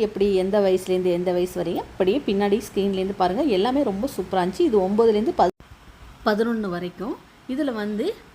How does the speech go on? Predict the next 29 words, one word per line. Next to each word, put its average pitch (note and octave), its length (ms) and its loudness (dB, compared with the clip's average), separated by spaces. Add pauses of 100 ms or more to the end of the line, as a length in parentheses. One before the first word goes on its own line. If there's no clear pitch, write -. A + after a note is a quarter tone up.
(300)
பாரதியார் G#3+ 680 -2
செல்லம்மாள் F3+ 560 -4
அவங்களோட F3+ 580 -2
அந்த F3+ 400 -8
குழந்தைய A3 400 -2
வந்து F#3 280 -6
எப்படி F#3 280 -6
வந்து F3+ 240 -8
அழகா F3+ 540 -6
வந்து F3 280 -8
கொஞ்சிருப்பாங்க F3 640 -4 (120)
அப்படிங்கிறது E3 500 -8
வந்து G#3+ 180 -4
ஒரு C#4+ 120 -2 (100)
பாடல் F#3+ 420 -2
மூலியமா E3+ 380 -8
வந்து E3+ 140 -8
அழகா E3+ 400 -6
நமக்கு F3 300 -8
நடனமா E3+ 440 -6
இருந்தாங்க. E3 280 -8 (440)
பார்க்குறதுக்கு C#4 580 -4
ரொம்பவே A#3 320 -2 (100)
சூப்பரா B3 380 -6
இருந்துச்சுங்க. F#3+ 440 -8
நம்ம G3+ 280 -6
வீடியோ G#3 300 -4
போட்டா G3 260 -8
வந்து F#3+ 240 -8